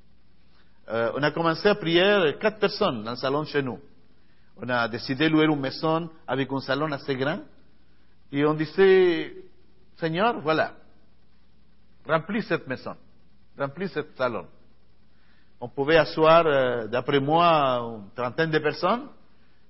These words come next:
Finalement, on était rendu soixante presque, puis on a besoin d'une place pour se réunir.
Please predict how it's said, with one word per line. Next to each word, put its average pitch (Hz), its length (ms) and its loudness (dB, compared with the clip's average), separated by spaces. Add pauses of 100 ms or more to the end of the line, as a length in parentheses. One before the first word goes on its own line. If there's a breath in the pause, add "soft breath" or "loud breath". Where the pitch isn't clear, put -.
Finalement, 165 540 0
on 165 60 -2
était 156 200 0
rendu 156 280 -2
soixante 190 640 0
presque, 220 460 0 (480)
puis 160 120 2
on 165 40 4
a 165 60 6
besoin 165 340 2
d'une 165 200 0
place 202 240 6
pour 160 120 -6
se - 80 -4
réunir. 147 420 -2